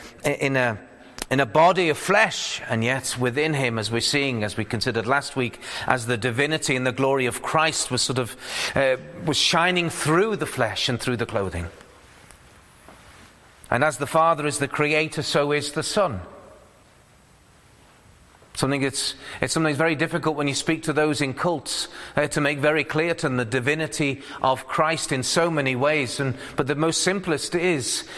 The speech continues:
that if I have a child and I'm human, my child is human. And when the eternal and infinite God declares that he has an only begotten Son, that that Son is also God.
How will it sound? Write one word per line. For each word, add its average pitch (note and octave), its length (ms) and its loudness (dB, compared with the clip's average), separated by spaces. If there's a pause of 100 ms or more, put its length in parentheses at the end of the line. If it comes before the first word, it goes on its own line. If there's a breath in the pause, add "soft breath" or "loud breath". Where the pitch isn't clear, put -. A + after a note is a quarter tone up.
(160 loud breath)
that D3+ 140 2
if D3 120 0
I F#3 220 6
have D#3 220 2
a D3 40 -4
child F3 520 4
and D3 100 4
I'm D#3+ 240 2
human, D3 400 2
my D#3 160 2
child E3 500 2
is C#3+ 360 0 (180 loud breath)
human. F3 480 2 (2750)
And D3+ 140 2
when D#3+ 320 0 (160)
the D3 140 2
eternal E3 580 2 (200 loud breath)
and - 140 0
infinite F3 560 2
God D#3+ 400 4 (640 loud breath)
declares F3 500 2
that D#3+ 100 2
he D#3 80 2
has E3 340 2
an D3 80 0
only E3 320 4
begotten D#3 480 0
Son, F3 400 2 (960 loud breath)
that C#3 180 0
that E3 240 4
Son E3+ 340 2
is D3+ 180 -2
also F3 380 0
God. D3+ 320 2